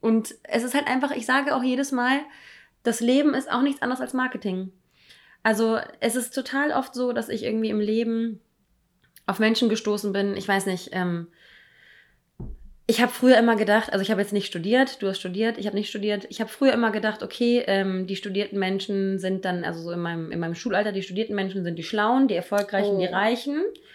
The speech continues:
Speaker 1: und die nicht studierten Menschen sind die, die halt nicht schlau, reich und so, um's irgendwie mal so pausch-, zu
Speaker 2: Mhm.
Speaker 1: pauschalisieren. Und dann hab ich immer mehr, ähm,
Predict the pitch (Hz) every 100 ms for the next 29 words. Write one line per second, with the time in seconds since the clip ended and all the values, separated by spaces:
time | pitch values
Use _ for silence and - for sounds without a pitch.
0 | - - - 208 208 269 277 269 269 254
1 | 247 233 240 254 240 240 214 220 220 214
2 | 208 190 208 214 202 196 196 226 247 -
3 | - - 190 180 180 165 165 170 - 165
4 | 180 190 208 202 220 214 190 185 196 -
5 | 226 240 - 220 190 185 185 175 175 -
6 | - - - - - _ _ 233 233 240
7 | 277 302 - 285 349 392 359 311 285 277
8 | 277 - 233 233 226 226 220 214 214